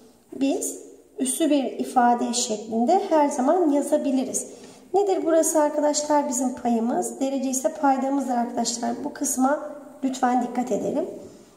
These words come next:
Peki ben şimdi bu ifadeleri çarpım durumundaki terimleri birbirinden ayırarak kök dışına çıkarttığımda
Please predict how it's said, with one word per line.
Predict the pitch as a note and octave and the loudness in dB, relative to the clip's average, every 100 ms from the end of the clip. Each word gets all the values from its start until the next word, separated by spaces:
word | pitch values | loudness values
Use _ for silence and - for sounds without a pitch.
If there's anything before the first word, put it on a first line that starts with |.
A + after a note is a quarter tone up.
| - | -6
Peki | C#4+ D4+ | -4 2
ben | D4+ D4+ D4+ | 4 4 4
şimdi | D4+ C#4+ C#4 | -2 -2 0
bu | C4+ | -2
ifadeleri | C4 - A#3 A3+ A#3 A3+ A3+ - - - | -2 0 2 2 -2 -4 -8 -10 -16 -8
çarpım | - A#3 G#3+ D4 D4+ | 2 4 4 2 2
durumundaki | C#4+ C4+ C4 C4+ | 2 0 -2 -4
terimleri | - C4+ C4 B3+ A3+ | -4 -2 0 -2 -2
birbirinden | B3+ C4+ C#4 | -2 0 0
ayırarak | C4+ B3+ B3+ A#3+ A#3+ | 0 -2 -2 -4 -4
kök | D4 D4 | -6 -4
dışına | C4+ D4 | -4 -2
çıkarttığımda | C#4+ - B3+ A#3+ A#3+ B3+ B3 | -2 0 2 2 0 -2 -2